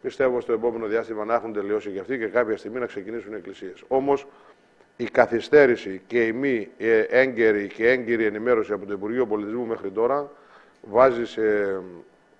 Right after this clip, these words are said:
αγωνία και άγχος όλους μας για το τι θα γίνει και στο επόμενο διάστημα με αυτούς τους αρχαιολογικούς χώρους, κυρίως τους ευρισκομένους εντός του κέντρου της πόλεως, δηλαδή μιλώ για την Ιπποκράτους, για την Καμάρα του Φόρου,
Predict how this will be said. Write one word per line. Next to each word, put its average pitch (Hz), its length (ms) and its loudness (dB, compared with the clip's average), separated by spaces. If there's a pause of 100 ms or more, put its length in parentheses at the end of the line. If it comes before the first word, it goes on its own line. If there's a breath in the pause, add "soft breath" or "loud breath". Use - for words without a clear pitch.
(920 soft breath)
αγωνία 123 800 2
και 120 140 2
άγχος 123 360 4
όλους 127 260 2
μας 131 180 -2
για 110 120 -2
το 101 100 -6
τι 123 120 -6
θα 107 140 -2
γίνει 120 260 -2
και 117 80 -2
στο 107 120 -4
επόμενο 113 400 -2
διάστημα 110 600 -4 (420 soft breath)
με 104 160 -2
αυτούς 107 340 -4
τους - 140 -16
αρχαιολογικούς 98 540 -2
χώρους, 120 400 -2 (680 soft breath)
κυρίως 131 680 2 (180)
τους - 140 -12
ευρισκομένους 104 680 -2
εντός 107 260 -2
του 107 100 -8
κέντρου 104 280 0
της 92 140 -12
πόλεως, 127 340 0
δηλαδή 104 320 -2
μιλώ 107 220 -2
για 107 120 0
την 98 120 -10
Ιπποκράτους, 127 640 -2 (720 soft breath)
για 104 140 -4
την 104 680 -2
Καμάρα 107 380 2
του 92 80 -4
Φόρου, 139 480 2